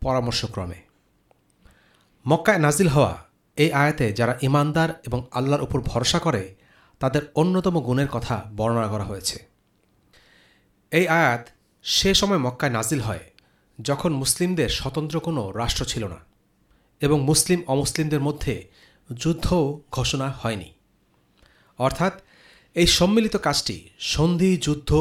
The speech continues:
উম্মতের পরিচালনা এবং তদপেক্ষা কম গুরুত্বপূর্ণ কাজেও অপরিহার্য। এমনকি মানুষের ব্যক্তিগত কাজেও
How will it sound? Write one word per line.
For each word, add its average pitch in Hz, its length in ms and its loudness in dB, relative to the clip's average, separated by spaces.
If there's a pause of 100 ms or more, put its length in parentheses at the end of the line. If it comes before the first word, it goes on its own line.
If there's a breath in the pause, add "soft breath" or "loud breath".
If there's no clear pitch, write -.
উম্মতের 139 420 -2
পরিচালনা 156 560 0
এবং 123 380 -4
তদপেক্ষা 151 480 -4
কম 135 320 -2
গুরুত্বপূর্ণ 143 600 -2
কাজেও 123 520 0 (440)
অপরিহার্য। 123 580 -2 (560)
এমনকি 151 440 0 (580 soft breath)
মানুষের 160 440 2
ব্যক্তিগত 175 460 -2
কাজেও 151 560 -2